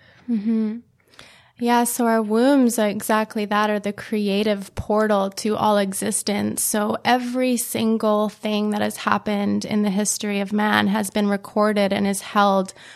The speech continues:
within our womb space as it's connected to the galactic center and all the information that is available. As women, we can access that. And so when we build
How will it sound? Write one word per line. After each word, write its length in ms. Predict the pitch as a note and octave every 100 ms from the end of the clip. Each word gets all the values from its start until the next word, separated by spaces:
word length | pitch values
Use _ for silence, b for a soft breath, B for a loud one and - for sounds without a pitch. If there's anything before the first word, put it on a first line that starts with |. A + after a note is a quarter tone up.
| B
within 280 | - G#3+ G3+
our 140 | G3 F#3
womb 280 | F#3+ F#3+
space 640 | G3+ - G3 - A3 - - -
as 260 | G3+ G3
it's 220 | F#3+ -
connected 460 | - G#3 G3 G3 G3+
to 120 | -
the 120 | G3
galactic 560 | G3 F#3+ F#3 F#3 - -
center 460 | - F#3+ G3 G3 F#3
and 120 | F#3+
all 140 | F#3
the 140 | F#3 G3+
information 920 | F#3 F#3+ F#3 F3+ G3 - F#3+ F3+ F3+ B B B B
that 100 | F#3+
is 100 | F#3+
available. 640 | G3 F#3+ G3 G#3+ G3+ F#3+
As 240 | F#3 G3 F#3
women, 560 | F#3+ G#3+ A3+ G3 F#3+
we 100 | F#3+
can 180 | F#3 G3
access 540 | G3+ G3 - - F#3+ -
that. 500 | F#3 - - - - B B B B
And 160 | G#3 G#3+
so 180 | A3+
when 160 | A3 G#3+
we 120 | G#3+
build 500 | G3 G#3+ A3+ A#3+ A3